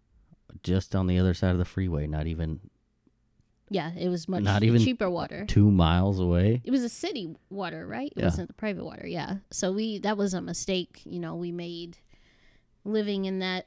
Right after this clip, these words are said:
Speaker 2: that part of the area, but it was just another lesson learned, and that's why we're not there anymore, honestly. Ooh. But we do miss everyone, you know, our, our family and friends out there, and
Speaker 1: That's,
Speaker 2: hope to
Speaker 1: you know,
Speaker 2: maybe visit them soon
Speaker 1: that's
Speaker 2: if
Speaker 1: one thing I,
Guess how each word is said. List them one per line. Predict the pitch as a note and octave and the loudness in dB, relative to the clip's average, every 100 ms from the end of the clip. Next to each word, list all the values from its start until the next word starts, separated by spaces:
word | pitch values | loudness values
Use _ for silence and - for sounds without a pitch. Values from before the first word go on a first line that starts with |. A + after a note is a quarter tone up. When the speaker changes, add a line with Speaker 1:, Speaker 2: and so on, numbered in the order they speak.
| _ F#3+ | _ -6
Speaker 2:
that | F#3+ - | -6 -4
part | A3 G3 | -2 -2
of | F#3 | -2
the | F#3 F3+ | -4 -4
area, | F3 F3 F3 | -4 -6 -6
but | G3+ G#3 G#3 | -4 -4 -4
it | |
was | F#3 F#3 - - _ - | -8 -8 -10 -18 _ -12
just | F#3+ F#3+ | -10 -6
another | G#3 G#3 G#3 | -6 -4 -4
lesson | G3 G3 G#3+ G3+ | -6 -6 -6 -6
learned, | F3+ E3+ F3 - _ _ | -6 -6 -8 -12 _ _
and | E3+ F3+ F3+ F3+ F#3 - _ _ _ _ _ _ _ _ _ | -10 -8 -8 -10 -12 -16 _ _ _ _ _ _ _ _ _
that's | E3+ - | -18 -8
why | F#3 | -6
we're | G#3+ A3 | -4 -2
not | A#3+ A#3+ | -2 -4
there | G#3+ C4 B3 | -4 -4 -2
anymore, | G#3 F#3+ F#3+ | -4 -4 -4
honestly. | G3 A3 G#3+ - G3 F#3+ _ - | -4 -6 -8 -8 -8 -8 _ -12
Ooh. | A3 A#3 F3 D#3 - _ _ - | -12 -10 -12 -14 -14 _ _ 4
But | A3 G#3 - | 6 4 2
we | G3+ | -4
do | F#3+ A3+ | -2 0
miss | A3 A3 G#3+ | 0 -2 -2
everyone, | F#3+ F#3 F3 F3 F3+ F#3 _ _ - - | -4 -6 -8 -10 -10 -12 _ _ -20 -18
you | F3+ | -10
know, | F3 E3+ | -8 -6
our, | F3 E3+ | -8 -8
our | D3 E3 | -10 -12
family | - F#3 F3+ F3+ F3+ F3+ | -8 -6 -6 -6 -8 -8
and | F3 E3 | -10 -10
friends | F3+ E3 F3 | -10 -8 -8
out | E3 E3+ - | -10 -10 -10
there, | D#3+ E3 | -8 -8
and | E3 E3+ F3 _ _ _ _ _ _ _ _ _ - | -10 -12 -16 _ _ _ _ _ _ _ _ _ 4
Speaker 1:
That's, | A#3+ | 4
Speaker 2:
hope | - | 2
to | B3+ A3+ A3 | 0 0 0
Speaker 1:
you | A3+ | -2
know, | |
Speaker 2:
maybe | A3+ G3+ G#3 | -2 -2 -2
visit | G#3+ G3+ G3 | -2 -4 -6
them | F#3+ | -6
soon | F#3 - G3 E3+ E3 - | -6 -4 -2 -2 -6 -8
Speaker 1:
that's | - | -6
Speaker 2:
if | F#3 | -4
Speaker 1:
one | - - | -4 -2
thing | D#2+ D#2+ | -4 -2
I, | D#2 | -2